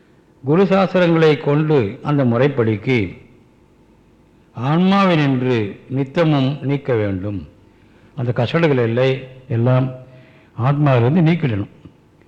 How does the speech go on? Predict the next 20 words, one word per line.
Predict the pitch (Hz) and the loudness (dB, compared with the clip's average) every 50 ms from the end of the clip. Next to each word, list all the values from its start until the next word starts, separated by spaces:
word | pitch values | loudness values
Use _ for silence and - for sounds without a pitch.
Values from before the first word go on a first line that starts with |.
| _ _ - 147 | _ _ -6 -4
நித்தமும், | 147 139 - 165 135 113 107 - - | -4 0 2 2 2 2 0 -4 -6
இது | - 135 123 123 | -4 -2 0 0
ஒரு | 127 131 | 2 2
நாள் | 147 151 151 | 2 2 2
ரெண்டு | 139 139 147 | 2 2 2
நாள் | 156 151 151 | 2 2 0
செய்கிறதில்லை, | 147 151 151 147 147 131 117 104 - - - - _ _ _ _ _ _ _ _ _ _ - - - | 0 0 0 -2 -2 -4 -6 -10 -12 -18 -20 -20 _ _ _ _ _ _ _ _ _ _ -16 -10 -6
நிரந்தரம் | 123 117 110 - 113 117 117 120 123 131 147 139 | -6 -6 -4 -4 -4 -2 0 0 0 0 0 0
எடுங்காலத்தோட | 123 127 127 127 139 143 139 139 135 156 147 131 107 | 0 -2 -2 -2 -2 -2 -2 -2 -2 -2 -4 -4 -4
அபியாசம் | 104 113 139 147 - 160 135 | -4 -4 -4 -4 -2 -4 -4
பண்ணி | 110 104 101 101 98 | -2 -2 -4 -4 -4
ஆகணும், | 95 92 98 - - - _ - - _ _ _ _ _ _ _ - - _ _ - - 120 | -4 -6 -8 -10 -14 -20 _ -20 -20 _ _ _ _ _ _ _ -20 -20 _ _ -10 -6 -4
நாள்தோறும் | 117 123 127 127 135 139 143 147 - - | -2 0 0 2 2 2 2 2 0 -2
செய்யணும். | 117 104 98 95 107 - - - - - - _ _ _ _ _ _ _ _ _ _ _ _ _ _ _ _ _ _ _ - | -4 -4 -4 -4 -6 -8 -14 -20 -20 -20 -20 _ _ _ _ _ _ _ _ _ _ _ _ _ _ _ _ _ _ _ -6
அப்படி | - 143 147 143 127 - | -4 0 0 0 2 2
செஞ்சாக்கா | 135 135 151 151 143 131 120 101 117 117 117 117 117 120 - - - - - - - - - 127 135 | 0 2 2 4 4 2 2 2 0 0 0 0 -2 -4 -10 -18 -20 -20 -20 -20 -20 -10 -4 0 2
ஓது | 147 160 165 165 160 160 143 131 | 4 4 4 6 6 4 4 4
விஞ்ஞான | 135 143 156 160 160 165 160 160 160 160 165 165 - - | 4 4 4 4 4 6 6 6 6 6 4 2 2 2
கோஷம் | 117 127 143 139 - 160 143 110 87 - - - - - - _ _ _ _ _ _ _ _ - | 2 2 2 2 2 2 0 0 -2 -4 -10 -18 -20 -20 -20 _ _ _ _ _ _ _ _ -10
உண்மையாய் | - 120 135 143 151 151 151 151 156 151 151 156 160 | -4 0 2 4 4 6 6 6 6 6 6 6 4